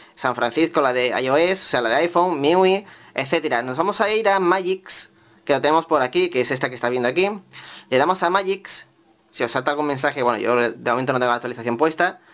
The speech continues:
La mía es la, eh, quince punto dos, ¿vale? Pero vamos, vale cualquiera. Por eso no os preocupéis. Le dais a módulo.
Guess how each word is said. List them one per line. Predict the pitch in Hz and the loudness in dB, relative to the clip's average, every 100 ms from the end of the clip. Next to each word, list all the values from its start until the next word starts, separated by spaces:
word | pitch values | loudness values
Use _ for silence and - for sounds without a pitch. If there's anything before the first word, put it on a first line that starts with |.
| - _ | -20 _
La | 123 | -2
mía | 131 151 175 | 0 0 0
es | 175 | 4
la, | 170 170 180 - | 4 4 0 -4
eh, | 139 139 131 123 120 117 101 - | 0 2 4 4 2 2 0 -2
quince | 156 170 175 | 2 2 2
punto | 151 156 135 | 0 2 2
dos, | 107 104 | 2 2
¿vale? | 123 156 | 2 2
Pero | 170 117 | 0 0
vamos, | 127 | 0
vale | 110 127 | 0 0
cualquiera. | 131 117 104 - - - - _ | -2 -4 -4 -6 -8 -16 -20 _
Por | 127 | -4
eso | 127 143 | -2 0
no | 135 | 0
os | 127 | 0
preocupéis. | - 127 120 90 - - | 0 0 0 -6 -10 -6
Le | 120 | 0
dais | 131 147 | 0 0
a | 170 | 2
módulo. | 196 196 214 233 | 2 4 2 2